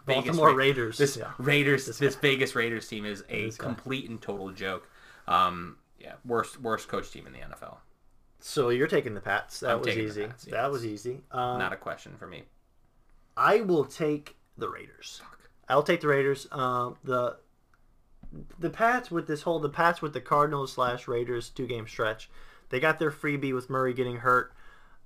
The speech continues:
Speaker 2: I'm gonna take some regression back. Raiders win at home. Um,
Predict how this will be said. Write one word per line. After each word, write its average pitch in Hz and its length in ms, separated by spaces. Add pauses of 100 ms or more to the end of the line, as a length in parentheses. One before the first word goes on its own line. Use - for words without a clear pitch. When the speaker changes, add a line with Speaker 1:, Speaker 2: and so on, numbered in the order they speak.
(120)
Speaker 2:
I'm 135 160
gonna 165 160
take 147 200
some 139 180
regression 131 720
back. 131 500 (640)
Raiders 147 500
win 147 340
at 170 200
home. 147 560 (640)
Um, 110 460